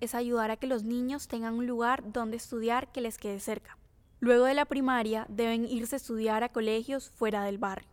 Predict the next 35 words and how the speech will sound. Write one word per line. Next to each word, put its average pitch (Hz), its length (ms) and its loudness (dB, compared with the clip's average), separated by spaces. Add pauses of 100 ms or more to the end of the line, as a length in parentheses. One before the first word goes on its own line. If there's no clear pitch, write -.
(600)
Nos 262 180 -2
teníamos 285 380 0
que 330 100 -2
ir 320 80 -2
caminando, 240 680 0 (240)
se - 160 -2
imaginará 240 500 4
la 220 160 2
trocha, 240 480 2 (300)
sumado 254 720 2
con 247 180 -2
el 233 120 2
arroyo 220 400 0
de 226 40 2
aquí. 220 320 -8 (840)
En 226 180 0
ocasiones 233 720 0 (240)
demoraban 226 540 4
alrededor 226 560 2
de 226 240 2
una 254 360 2
hora 220 280 0
para 214 260 -6
llegar 208 320 -2
al 214 80 -2
internado 226 720 -2
en 226 140 -4
siete 214 260 -4
de 202 80 -2
agosto 214 580 -2 (300)
en 240 160 0
el 226 140 0
que 240 80 0
estudiaron 214 520 0
bachillerato. 208 600 -4